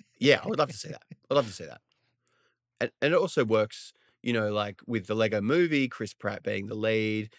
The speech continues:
he's, um, horrific, and so is Arteta, so, like, there's that great sort of crossover there. Um, uh, before I,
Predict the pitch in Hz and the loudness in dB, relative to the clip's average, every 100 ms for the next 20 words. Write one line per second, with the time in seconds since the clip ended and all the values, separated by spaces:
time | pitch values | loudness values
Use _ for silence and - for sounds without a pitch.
0 | _ _ - 117 113 98 - - 104 98 | _ _ -4 -2 -2 -4 -10 -6 -4 -2
1 | 98 107 - - - - - 110 107 - | -4 -10 -16 -20 -20 -16 -8 -6 -4 -4
2 | 107 - - _ _ _ 113 107 101 104 | -4 -6 -14 _ _ _ -6 -4 -4 -6
3 | 101 - 117 107 107 - 110 110 110 107 | -8 -2 0 0 -2 0 2 2 0 -2
4 | 113 110 110 110 117 104 107 104 101 110 | -4 -4 -6 -8 -10 -4 -2 -2 -4 -6
5 | - 113 110 107 - - 101 - 104 104 | -6 -6 -4 -6 -8 -12 -12 -8 -8 -8
6 | 95 92 113 117 120 120 117 - - - | -12 -6 -4 -4 -4 -6 -10 -14 -20 -20
7 | - _ - 110 110 110 113 _ _ _ | -20 _ 0 2 4 0 -4 _ _ _
8 | - _ _ _ - - 143 156 - 190 | -14 _ _ _ -14 -10 2 2 4 6
9 | 196 185 156 | 8 8 4